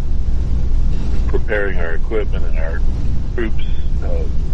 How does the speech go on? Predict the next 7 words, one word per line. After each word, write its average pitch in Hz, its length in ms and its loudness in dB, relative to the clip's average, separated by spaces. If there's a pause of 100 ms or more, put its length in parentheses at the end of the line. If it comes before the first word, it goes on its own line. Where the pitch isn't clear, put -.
(140)
to - 120 0
go. - 360 -2
<clears throat> - 640 -2 (800)
Seemed - 200 2
to, - 100 -4 (1800)
you - 80 -2
know, - 140 0